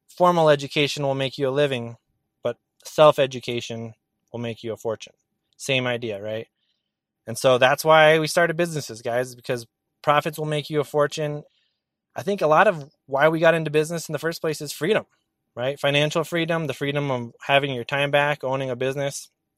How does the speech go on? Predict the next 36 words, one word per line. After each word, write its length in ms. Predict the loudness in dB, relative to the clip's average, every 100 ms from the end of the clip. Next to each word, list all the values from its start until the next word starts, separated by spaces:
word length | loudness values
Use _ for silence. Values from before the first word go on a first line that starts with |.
| _ _ _ _
And 380 | 0 2 0 -6 _ _ _
guys, 240 | -4 0 0
remember, 540 | 0 2 2 4 2
it's 140 | 2 -2
not 200 | -8 -4
just 220 | -4 -4
about 300 | -2 -2 -2
the 100 | -6
end 140 | -6
result. 320 | -4 -2 -2
It's 120 | -2 -6
not 200 | -6 -6
just 200 | -14 -10
the 80 |
destination, 640 | -4 -4 -4 -6 -6 -6 -10
which 200 | -16 -10
there 140 | -6
really 320 | 0 2 4 2
isn't 220 | -2 -4
a 40 |
destination 640 | -2 -4 -4 -12 -12 -12 -16
in 80 |
business. 400 | -14 -16 -16 -20
It's 120 | -16 -8
always, 560 | 0 2 4 0 -4 -16 _ _
you're 120 | -20 -18 -10
constantly 460 | -2 -2 -2 -6
making 300 | -6 -6 -6
progress 420 | 0 0 0 -6
on 120 | -8 -10
the 60 |
journey, 360 | -8 -8 -8 -14
right? 240 | -12 -12 _ _ _ _ _ _ _ _
But 140 | -6 -4
really, 440 | 2 4 6 4
it's 240 | 2 -2